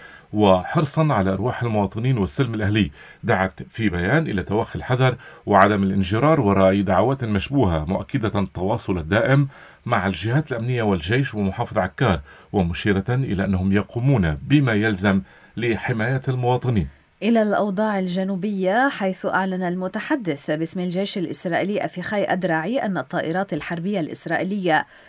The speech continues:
Speaker 2: شنت بدقة وبتوجيه استخباري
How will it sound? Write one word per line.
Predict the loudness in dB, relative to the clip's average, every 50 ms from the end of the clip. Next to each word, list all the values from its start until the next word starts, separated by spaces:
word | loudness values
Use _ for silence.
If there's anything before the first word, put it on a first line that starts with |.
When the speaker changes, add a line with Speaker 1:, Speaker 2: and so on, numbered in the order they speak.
| -20 _
Speaker 2:
شنت | -2 2 2 4 4 4 2 2 0 -2
بدقة | -2 -2 -2 -2 -4 -6 -4 -4 -4 -2 -2 -2 -2 0 0
وبتوجيه | 0 0 0 -2 -2 -2 -2 -2 -2 -2 -2 0 0 0 -2
استخباري | -4 -4 -6 -6 -4 -2 -2 0 0 -2 -2 -4